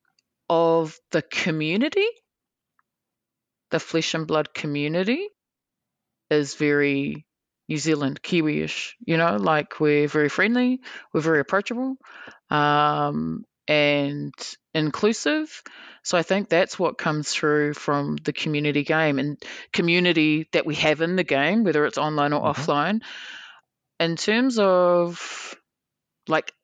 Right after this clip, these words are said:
Speaker 1: within the game, the tenets of the game, I, I don't, I don't know.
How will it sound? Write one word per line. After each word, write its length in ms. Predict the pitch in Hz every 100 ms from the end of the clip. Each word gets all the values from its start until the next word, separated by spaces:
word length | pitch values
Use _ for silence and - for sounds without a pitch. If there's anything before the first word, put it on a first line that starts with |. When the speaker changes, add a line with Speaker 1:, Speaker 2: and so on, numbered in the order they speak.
| -
Speaker 1:
within 500 | 151 151 139 156 180
the 100 | 185
game, 520 | 160 147 180 226 302 _ _ _ _ _ _ _ _ -
the 80 | 143
tenets 320 | 160 180 -
of 80 | 196
the 60 |
game, 360 | 214 226 269 277 -
I, 920 | 156 156 156 156 151 151 147 147 147 _ - - - - - - _ _ _ _ _ - - - - - -
I 100 | 165
don't, 320 | 175 185 202 - _ - -
I 100 | 147
don't 260 | 214 202
know. 480 | 196 294 440 180